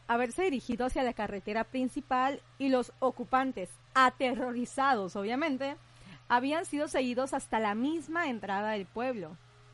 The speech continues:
Estos testigos afirmaron haber oído un agudo grito presente o proveniente de la criatura. Después de su declaración, la policía ordenó una búsqueda exhaustiva, eh,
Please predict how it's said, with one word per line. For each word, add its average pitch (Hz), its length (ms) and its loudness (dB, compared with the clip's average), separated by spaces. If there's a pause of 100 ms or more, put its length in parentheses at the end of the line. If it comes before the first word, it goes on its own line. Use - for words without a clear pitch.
(320)
Estos 254 320 0
testigos 320 420 -4
afirmaron 285 520 0
haber 226 260 -2
oído 247 300 -2
un 277 200 0
agudo 359 800 -2
grito 302 340 -6
presente 233 1300 -2
o 254 100 2
proveniente 262 840 -2 (100)
de 208 120 -4
la 190 140 -2
criatura. 202 560 -4 (600)
Después 240 360 0
de - 80 0
su - 100 -2
declaración, 233 680 -2 (1120)
la 240 420 6
policía 262 640 -2
ordenó 226 360 -2
una 254 160 2
búsqueda 226 380 -4
exhaustiva, 262 720 -4 (720)
eh, 240 520 -4